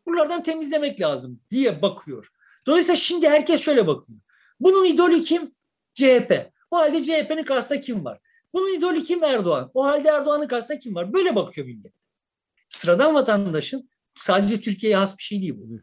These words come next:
Yani Trump'ın seçiminin arkasındaki temel dinamik de bu. Biden'ın seçiminin arkasında yatan temel dinamik. Ya Biden'a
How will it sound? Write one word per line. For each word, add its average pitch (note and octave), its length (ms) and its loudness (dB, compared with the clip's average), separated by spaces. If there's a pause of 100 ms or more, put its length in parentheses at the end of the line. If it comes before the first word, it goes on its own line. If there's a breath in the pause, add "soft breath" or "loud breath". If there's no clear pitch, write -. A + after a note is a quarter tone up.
Yani D3 240 -6 (720 soft breath)
Trump'ın F#3+ 380 4
seçiminin A3+ 400 0
arkasındaki G#3 580 0
temel F#3+ 320 0
dinamik G3+ 380 -2
de G3 140 0
bu. G3 300 -4 (800)
Biden'ın A3+ 340 0
seçiminin A3 380 -6
arkasında F3+ 280 -6
yatan E3+ 220 -8
temel D3 280 -4
dinamik. A#2+ 200 -10
Ya F3+ 200 0
Biden'a G#3+ 560 0